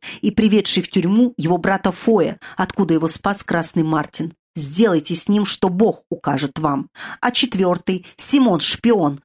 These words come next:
руки которого уже много лет обогряются кровью невинных. Симон Мясник, шпион. "Довольно, довольно!" ревела толпа. "Веревку, веревку, повесить его на распятии!"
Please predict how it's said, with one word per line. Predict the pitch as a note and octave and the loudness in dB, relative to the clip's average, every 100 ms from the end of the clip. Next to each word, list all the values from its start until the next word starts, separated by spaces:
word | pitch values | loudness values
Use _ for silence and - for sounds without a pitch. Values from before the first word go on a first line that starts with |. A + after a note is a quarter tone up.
| - | -8
руки | - G3 F#3+ | -2 -2 0
которого | F#3+ F3+ F#3+ F3 E3+ | -2 0 2 2 0
уже | F#3+ E3 | 0 0
много | E3 F3+ A#3+ F#3 | 0 0 0 2
лет | D#3+ D3 - | 2 0 -2
обогряются | D#3+ D#3+ F3 E3 - D#3+ | -2 0 2 0 0 -4
кровью | F#3 E3+ D3+ | 0 0 2
невинных. | D#3+ E3 E3+ D3 D3 _ _ | 0 2 0 0 -4 _ _
Симон | - - G#3 F3+ D#3 | -6 0 2 2 2
Мясник, | D#3+ F#3 - F#3+ C#3+ - - - | 2 0 0 0 -2 -4 -18 -8
шпион. | - - - A3 F3 C#3+ - _ _ _ _ - | -6 -4 0 2 2 0 -6 _ _ _ _ -2
"Довольно, | G#3+ A#3+ B3+ A#3+ G#3 F3 D#3 | 0 2 4 4 4 2 2
довольно!" | F#3+ B3+ D4+ D4 C4+ A#3 G#3 E3 D3 | 0 2 2 4 4 4 2 0 -2
ревела | D#3 E3 D#3+ D#3 | -2 0 0 0
толпа. | D#3+ E3 - D#3+ D#3 - - | -2 -4 -2 -4 -4 -12 -4
"Веревку, | E3 C4 D#4 C#4+ - - | 2 4 4 2 0 -2
веревку, | E3 B3 D#4 D4 - - | 2 4 4 2 2 -4
повесить | F3+ G3+ D4 D#4+ - C4+ | 0 2 4 4 2 2
его | B3 B3 | 2 2
на | A3+ | 2
распятии!" | G#3+ A3 - A3+ E3+ - D#3 - | 0 -2 0 2 2 0 -6 -8